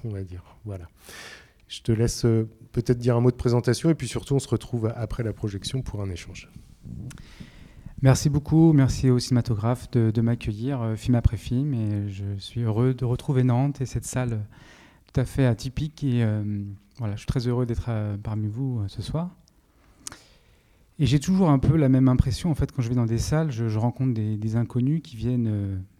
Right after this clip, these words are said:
Speaker 2: voir mon film. Je suis toujours un peu étonné,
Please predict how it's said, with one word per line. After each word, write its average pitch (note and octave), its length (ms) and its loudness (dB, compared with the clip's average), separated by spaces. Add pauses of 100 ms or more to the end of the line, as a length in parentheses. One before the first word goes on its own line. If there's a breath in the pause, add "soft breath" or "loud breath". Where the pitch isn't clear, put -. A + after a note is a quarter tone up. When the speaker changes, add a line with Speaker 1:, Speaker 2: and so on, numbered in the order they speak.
(600)
Speaker 2:
voir A2 440 -4
mon G2+ 160 -2
film. E3+ 360 -2 (840 soft breath)
Je - 60 -16
suis - 60 -20
toujours D#3 200 2
un B2+ 60 2
peu B2 180 2
étonné, C#3 420 2